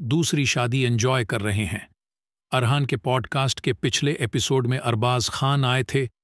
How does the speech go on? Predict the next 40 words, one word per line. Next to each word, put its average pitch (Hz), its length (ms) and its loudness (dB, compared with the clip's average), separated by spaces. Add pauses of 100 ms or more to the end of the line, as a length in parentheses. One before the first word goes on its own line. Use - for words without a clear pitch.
(200)
और 131 120 0
उन्होंने 139 440 2
मलाइका 131 520 0
से 131 200 0
अपने 131 320 -2
तलाक 123 380 -2
पर 123 220 -2
बात 113 300 0
की 104 200 -4
थी। - 280 -10 (680)
अरबाज 180 380 2
ने 190 120 2
कहा 143 260 2
था 107 360 -2 (520)
कि 165 100 -2
कोई 196 280 0
भी 170 120 2
रिलेशन 147 480 2
सिर्फ 170 380 0
एक 175 240 2
इंसान 147 400 0
की 131 160 -2
कोशिश 143 440 0
से 151 120 0
नहीं 131 220 2
चलता, 113 480 -2 (460)
हर 170 140 4
चीज 170 340 0
की 165 280 -2
एक्सपायरी 147 580 0
डेट 127 260 0
होती 123 320 0
है, 104 220 0 (400)
जैसे 135 300 0
कि 147 100 -2
दवाई 123 380 2
के 113 120 -4
साथ 110 340 0
आती 107 280 -2
है। 85 200 -4